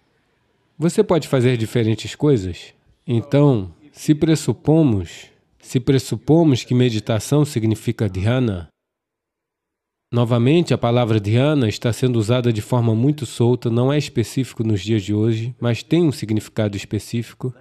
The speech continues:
Significa que se você sentar aqui, seu corpo está aqui, sua mente está ali,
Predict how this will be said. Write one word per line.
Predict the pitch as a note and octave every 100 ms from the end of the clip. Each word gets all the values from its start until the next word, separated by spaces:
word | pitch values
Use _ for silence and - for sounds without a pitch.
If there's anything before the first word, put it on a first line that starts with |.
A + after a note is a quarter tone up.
| -
Significa | - C#3+ C#3 C3+ - F3+ F3 A#2+
que | -
se | - D3
você | D3+ G3 F#3
sentar | C#3+ B2 G2+
aqui, | G2+ - B2 - _ _ _
seu | - C#3 A#2+
corpo | - F3+ -
está | B2 - A2
aqui, | - B2 C3 _ _ _ _ _
sua | - B2
mente | A2+ C3+ D#3 C3+
está | A2+ -
ali, | G#2+ A2 C3